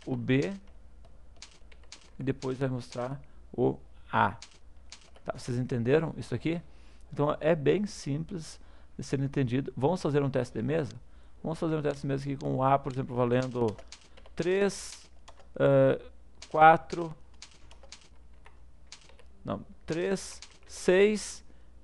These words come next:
e cinco. Não, quatro, seis e cinco. Vamos lá, vamos fazer o teste de mesa disso aqui? Então vamos ver. Então ele vai entrar aqui.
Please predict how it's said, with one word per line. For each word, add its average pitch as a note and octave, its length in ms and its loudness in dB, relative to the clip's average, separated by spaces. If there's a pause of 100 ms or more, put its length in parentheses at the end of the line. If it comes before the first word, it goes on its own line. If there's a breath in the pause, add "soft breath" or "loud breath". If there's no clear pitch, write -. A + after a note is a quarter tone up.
e D#3 200 2
cinco. - 580 -4 (140)
Não, A#2 120 -8
quatro, G3+ 400 8
seis E3+ 260 0
e D#3+ 60 -8
cinco. - 320 -14
Vamos B2+ 220 0
lá, G#2 80 -2
vamos B2 200 -6
fazer D3+ 140 -2
o - 20 -12
teste C#3 240 -4
de A#2+ 60 -4
mesa A#2+ 140 -4
disso - 120 -8
aqui? D#3 180 -4 (920 soft breath)
Então B2+ 140 0
vamos B2 260 -4
ver. B2+ 160 -10 (1200)
Então C3 180 4
ele C3 120 6
vai C3+ 140 8
entrar C3+ 200 2
aqui. - 260 -4